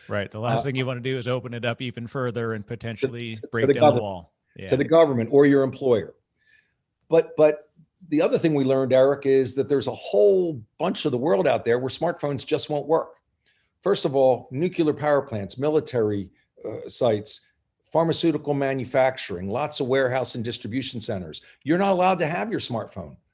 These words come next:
Speaker 2: For security reasons, they don't want you taking pictures of anything. Um,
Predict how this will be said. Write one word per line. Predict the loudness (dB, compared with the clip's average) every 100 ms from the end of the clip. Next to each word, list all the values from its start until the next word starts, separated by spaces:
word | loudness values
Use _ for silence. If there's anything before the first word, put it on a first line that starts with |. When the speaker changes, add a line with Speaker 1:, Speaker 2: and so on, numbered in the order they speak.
| _ _ _ _
Speaker 2:
For | -2
security | -2 2 4 6 4
reasons, | 0 -2 -2
they | 0
don't | 0 0
want | -6
you | -4
taking | -6 -4 -6
pictures | -6 -6 -8
of | -4
anything. | -4 -6 -10 -16 _ _ _ _ _ _ _ _
Um, | 0 4 4 2 -4